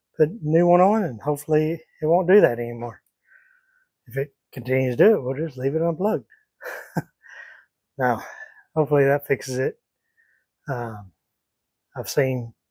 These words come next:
several videos of people just unplugging that on different,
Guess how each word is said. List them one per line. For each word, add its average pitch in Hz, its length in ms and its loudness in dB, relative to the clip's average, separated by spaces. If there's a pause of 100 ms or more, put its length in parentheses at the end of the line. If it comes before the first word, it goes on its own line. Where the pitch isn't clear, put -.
(320)
several 131 400 0
videos 135 480 2
of 123 180 -8
people 135 260 -2
just 131 240 -4
unplugging 139 500 2
that 143 220 2
on 139 160 -2
different, 147 360 0